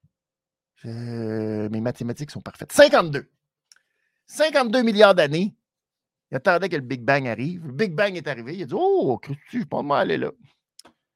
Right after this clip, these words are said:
C'est fort. Soixante-cinq milliards d'années. Et donc, il lui a demandé s'il avait déjà eu un skateboard dans le cul. Oh, ben, alors, il a défié Christian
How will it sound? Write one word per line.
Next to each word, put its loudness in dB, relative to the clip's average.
C'est -8
fort. -12
Soixante-cinq -8
milliards -4
d'années. -10
Et 6
donc, 4
il 4
lui -2
a 4
demandé 0
s'il -2
avait -2
déjà 0
eu 0
un -2
skateboard 2
dans 4
le -2
cul. -4
Oh, 2
ben, -4
alors, -6
il -6
a -4
défié -6
Christian -8